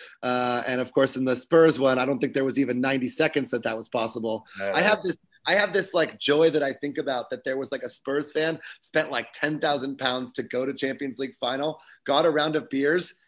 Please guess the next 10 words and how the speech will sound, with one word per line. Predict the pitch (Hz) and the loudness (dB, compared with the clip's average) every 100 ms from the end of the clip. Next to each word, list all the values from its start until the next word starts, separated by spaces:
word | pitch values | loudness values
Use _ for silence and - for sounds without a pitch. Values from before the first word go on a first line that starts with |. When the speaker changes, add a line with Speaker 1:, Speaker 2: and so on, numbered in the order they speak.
| _ - | _ 0
Speaker 1:
and | 151 131 123 | 0 0 -2
walked | 143 151 - - | 0 0 0 2
down | 147 139 139 | 4 2 2
at | 147 147 | 0 0
one | 147 143 139 | 2 2 4
nil, | 131 104 - _ _ - | 0 -2 -6 _ _ 0
and, | 151 | 2
like, | 156 147 139 | 2 0 0
<laughs> | |
never | 175 180 160 175 175 165 | 4 6 6 6 6 2